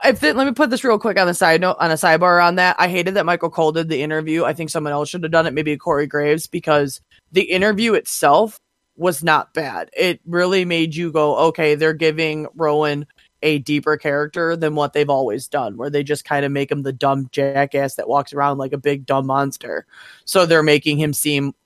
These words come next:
more three-dimensional than what they have been doing, which is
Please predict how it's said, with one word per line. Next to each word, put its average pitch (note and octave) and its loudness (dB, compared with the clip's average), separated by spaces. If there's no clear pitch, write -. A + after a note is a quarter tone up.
more D3 2
three-dimensional C#3 -2
than C3+ -6
what C3+ -6
they C3+ -4
have C3+ -2
been D3+ -4
doing, G3 -2
which D#3 4
is D3 -2